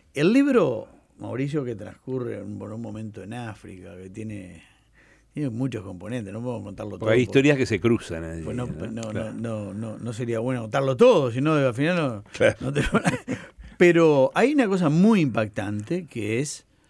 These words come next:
Speaker 1: un plan para asesinar a Pacheco, si no me equivoco.
Speaker 3: Bueno,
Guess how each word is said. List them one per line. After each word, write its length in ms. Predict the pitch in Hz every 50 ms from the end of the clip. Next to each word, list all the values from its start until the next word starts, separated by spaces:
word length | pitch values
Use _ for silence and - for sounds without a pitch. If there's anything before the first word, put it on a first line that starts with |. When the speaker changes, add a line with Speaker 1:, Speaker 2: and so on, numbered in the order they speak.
| _ _ _ _ _ _ _ _ _ _ _ _ _ _ _ _ -
Speaker 1:
un 220 | 147 196 208 190
plan 320 | - - 139 175 220 240 202
para 160 | 208 143 117
asesinar 420 | 98 113 98 - - 101 120 131 120
a 60 | 107
Pacheco, 520 | 87 95 - - 123 104 - 92 85 87 _
si 220 | - - - 85
no 100 | 85 92
me 120 | 90 92
equivoco. 320 | 82 78 85 82 80 82 82 - - - - - - - - _ _ _ _ _ _ - - _ -
Speaker 3:
Bueno, 580 | - - 196 208 170 135 120 107 92 87 -